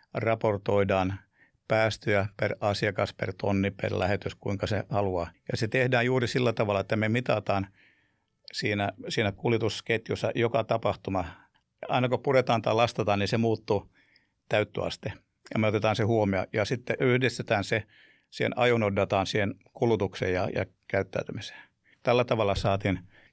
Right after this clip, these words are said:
jyvitettyä se, se päästö per lähetys. Ja, ja kun järjestelmä otettiin käyttöön kaksituhatta kolme, niin siitä saakka se on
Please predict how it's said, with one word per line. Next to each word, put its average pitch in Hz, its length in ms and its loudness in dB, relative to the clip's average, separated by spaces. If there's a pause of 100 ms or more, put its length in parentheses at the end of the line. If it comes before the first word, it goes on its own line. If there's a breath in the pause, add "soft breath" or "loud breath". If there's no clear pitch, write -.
jyvitettyä 117 800 2
se, 107 240 -2 (220)
se 104 140 -4
päästö 107 400 0
per 101 240 -2
lähetys. 98 420 -2 (760 soft breath)
Ja, 101 220 0
ja 107 180 -2 (180)
kun 110 300 -6
järjestelmä 110 420 -2
otettiin 95 320 -6
käyttöön 104 380 -4
kaksituhatta 101 380 -4
kolme, 104 340 0
niin 92 100 -2
siitä 104 240 -2
saakka 95 320 -2
se 101 140 -4
on 98 120 -4